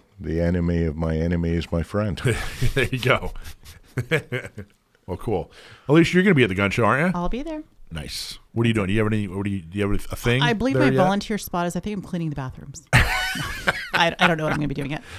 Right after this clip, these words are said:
Speaker 2: Okay.
Speaker 3: I do know, though, that I'm gonna be, I already confirmed with Rich, I'll be offering the, uh, the training deals. But, uh,
Speaker 2: Nice.
Speaker 3: as far as what I'm doing, whatever you need me to do.
Speaker 2: Yeah. Okay.
Speaker 3: I'll be
Speaker 2: Sure.
Speaker 3: there.
Speaker 2: Yeah. There, we're gonna need a lot of volunteers.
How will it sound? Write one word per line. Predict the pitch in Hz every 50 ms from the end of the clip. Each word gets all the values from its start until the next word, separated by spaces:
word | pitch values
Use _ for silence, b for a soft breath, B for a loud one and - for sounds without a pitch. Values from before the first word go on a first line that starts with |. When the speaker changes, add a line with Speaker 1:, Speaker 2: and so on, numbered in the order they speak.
| B B B
Speaker 2:
Okay. | 180 170
Speaker 3:
I | 208 214
do | 180 214 240
know, | 269 294 240 190
though, | 175 175 165
that | 160 175 165
I'm | 160 170 175
gonna | 170 165 165
be, | 160 170 165 156
I | 139 135 151 160
already | 165 165
confirmed | 160 - 175 156 - 170 160
with | 156 -
Rich, | 165 151 147 - -
I'll | 156 151
be | - 156 160
offering | - 147 - - - - - -
the, | - - -
uh, | - -
the | - 147
training | - - 170 151 156 160
deals. | - - - - - - -
But, | 202 180 165 156 - -
uh, | -
Speaker 2:
Nice. | - 95 92 - - - -
Speaker 3:
as | 170 190 -
far | - 196 185
as | 175 170
what | 185
I'm | 180 175
doing, | 180 180 180 180 185 180 156
whatever | 160 156 156 - 147
you | 160
need | -
me | - 165
to | - -
do. | - 160 - - - - - -
Speaker 2:
Yeah. | 95 85 73 71 - - - 151
Okay. | 160 - 92 71
Speaker 3:
I'll | -
be | - 160 -
Speaker 2:
Sure. | - 76 - - _ _ -
Speaker 3:
there. | 85 71
Speaker 2:
Yeah. | 64 82
There, | 107 110 117
we're | 117 117 120 120
gonna | 131 131
need | 131 131
a | 127
lot | 120 117 120
of | 117
volunteers. | 110 110 117 120 - 104 98 95 95 95 95 -